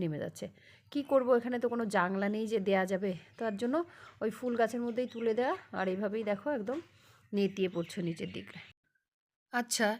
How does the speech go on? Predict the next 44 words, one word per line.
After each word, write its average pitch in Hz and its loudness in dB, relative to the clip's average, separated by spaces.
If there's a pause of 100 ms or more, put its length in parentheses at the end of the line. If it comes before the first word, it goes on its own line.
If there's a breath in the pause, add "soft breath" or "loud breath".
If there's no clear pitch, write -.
(160)
এই 254 4
ফুলগুলোকে 247 0 (100)
তোমরা 240 2 (120)
কী 240 -6 (100)
নামে 233 4
চেনো? 226 0 (240)
আমরা 190 6
তো 240 4
হলুদ 190 2
কলকিও 233 2
বলি, 277 0 (320)
আবার 208 0 (320)
বসন্ত 196 2 (120)
ফুলও 226 0
বলি। 156 -4 (480 loud breath)
এটা 196 2
যেহেতু 220 2 (100)
বসন্তকালে 208 0
ফুটে 240 -4 (120)
সেজন্য 165 -6 (480 loud breath)
বসন্ত 202 0 (100)
ফুলও 262 0
বলি, 285 0 (180)
আবার 214 -2
হলুদ 165 -4
কলকি 165 -8
বলি। 180 -8 (180)
দেখো 180 -4 (120)
কথা 208 0
বলতে 240 0
বলতে 240 0 (100)
অনেকগুলো 202 -2
ফুল 220 -4
তুলে 208 -4
নিলাম, 240 -4 (560 loud breath)
এ - -4
পাশে 190 -2
আর 185 -2
কটা 185 -4 (100)
রয়েছে 202 -2 (160)
ও - -4 (100)
কটাও 202 2
তুলে 220 -2
নিয়ে 285 -2